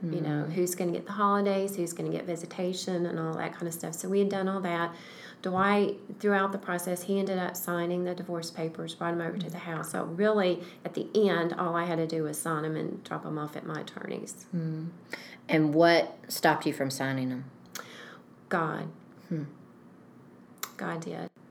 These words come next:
Speaker 1: One of the things we, Jared and I, it was one of our weekends together, and so we didn't have really anything to do.
Speaker 2: Mm-hmm.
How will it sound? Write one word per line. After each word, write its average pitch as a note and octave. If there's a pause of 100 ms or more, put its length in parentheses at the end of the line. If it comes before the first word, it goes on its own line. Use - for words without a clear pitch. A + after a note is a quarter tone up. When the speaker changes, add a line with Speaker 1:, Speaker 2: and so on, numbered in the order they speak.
(600)
Speaker 1:
One G#3
of G#3
the F#3+
things F#3+
we, F#3+ (300)
Jared G#3
and F#3
I, F3+
it D#3+
was F3+
one F#3
of F#3
our F3
weekends F3+
together, E3 (120)
and E3+
so E3+
we F3+
didn't F3+
have F3+
really F#3
anything F3+
to D#4
do. A#3+ (240)
Speaker 2:
Mm-hmm. E3